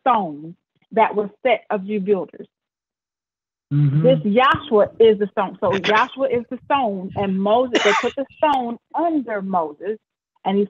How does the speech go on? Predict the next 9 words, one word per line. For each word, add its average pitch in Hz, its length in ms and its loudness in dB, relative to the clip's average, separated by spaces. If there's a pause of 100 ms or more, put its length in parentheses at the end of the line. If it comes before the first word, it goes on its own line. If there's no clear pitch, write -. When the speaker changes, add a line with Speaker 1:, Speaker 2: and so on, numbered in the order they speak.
(100)
Speaker 1:
sat - 140 4
Speaker 2:
Mm-hmm. 143 80 2
Speaker 1:
thereon, 214 760 0 (220)
and 196 180 -2 (120)
Aaron 247 400 2
and 320 280 -2
Hur 202 360 0 (460)
stayed 233 440 2 (140)
up 214 280 -2